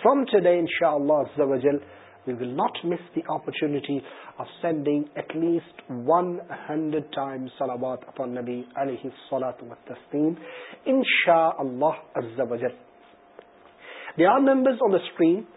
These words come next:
The Islamic brothers, you can, yes, send us your intentions that, "Alhamdulillah,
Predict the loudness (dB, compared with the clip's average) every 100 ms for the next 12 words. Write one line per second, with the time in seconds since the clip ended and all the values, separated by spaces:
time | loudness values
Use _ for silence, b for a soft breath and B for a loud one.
0 | -20 _ -4 -2 -2 2 2 4 2 -2
1 | 0 0 4 2 0 -16 _ -4 -4 -10
2 | -16 -20 -14 -2 0 0 0 2 2 2
3 | 2 2 2 -2 -2 -4 -8 -6 -8 -8
4 | 0 4 4 6 4 4